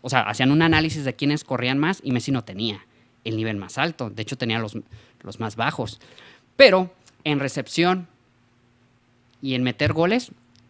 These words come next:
era el más efectivo. Entonces, yo le enseño eso a mis niños, pero les digo, "Todavía no son Messi". <laughs> O sea, primero enséñense a hacer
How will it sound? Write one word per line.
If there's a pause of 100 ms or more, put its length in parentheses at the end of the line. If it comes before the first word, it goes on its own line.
(100)
era
el
más
efectivo. (1200)
Entonces,
yo
le
enseño
eso
a
mis
niños,
pero
les
digo, (120)
"Todavía
no
son
Messi". (240)
<laughs>
O
sea,
primero
enséñense
a
hacer